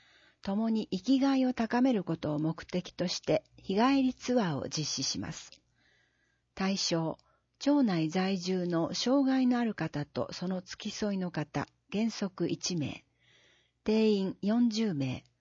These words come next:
応募者多数の場合は抽選。参加費。参加費、バス代等交通費無料。入園料、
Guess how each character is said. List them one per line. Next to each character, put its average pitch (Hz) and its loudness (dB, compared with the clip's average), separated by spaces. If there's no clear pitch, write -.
応 240 0
募 240 2
者 202 0
多 196 -2
数 285 0
の 208 4
場 160 -2
合 156 0
は 151 -2
抽 170 -4
選。 143 -6
参 196 -4
加 185 -6
費。 170 -4
参 240 -2
加 233 -4
費、 170 -2
バ 202 -2
ス 240 -6
代 247 0
等 196 -2
交 220 -4
通 214 -4
費 - -6
無 160 -2
料。 151 -2
入 254 4
園 233 2
料、 139 0